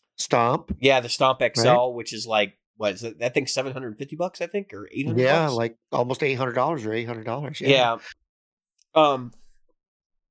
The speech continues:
Speaker 2: even in the guitar, like, the guitar focus side of it, like, Squire's now pushing up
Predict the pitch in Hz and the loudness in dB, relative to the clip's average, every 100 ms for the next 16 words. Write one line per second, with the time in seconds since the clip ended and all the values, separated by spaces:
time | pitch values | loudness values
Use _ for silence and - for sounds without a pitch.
0 | _ _ 196 226 247 226 196 156 151 147 | _ _ 2 4 4 2 0 -2 -2 6
1 | 175 180 175 170 - 135 127 - 117 131 | 6 6 2 -2 -2 2 2 0 -2 -2
2 | - - 151 165 180 180 185 - 175 175 | -2 6 6 6 2 0 -2 2 2 2
3 | 180 - 120 - - 123 131 139 139 135 | -2 -2 -2 -2 2 6 6 4 0 -2
4 | 135 - 139 - 139 135 127 113 127 - | -4 -2 -2 -2 -6 -8 2 4 4 0